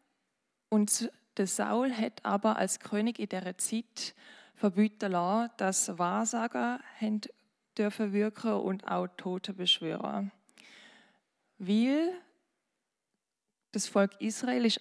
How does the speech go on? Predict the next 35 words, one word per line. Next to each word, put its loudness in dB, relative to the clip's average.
eigentlich -2
dazu -4
berufen -4
gewesen, -6
dass -6
sie -4
sich -6
nicht 0
sollen -2
über -6
die -20
Zukunft -2
informieren 0
oder 0
irgendwo -2
Hoffnung -4
holen 2
oder -2
Hilfe, -2
wo 0
nicht 0
bei -6
Gott -2
ist. -6
Sie -12
sind 0
dazu -2
auserwählt 0
gewesen, -2
mit -4
Gott -2
zu -8
wandeln. -4
Und -6
darum 2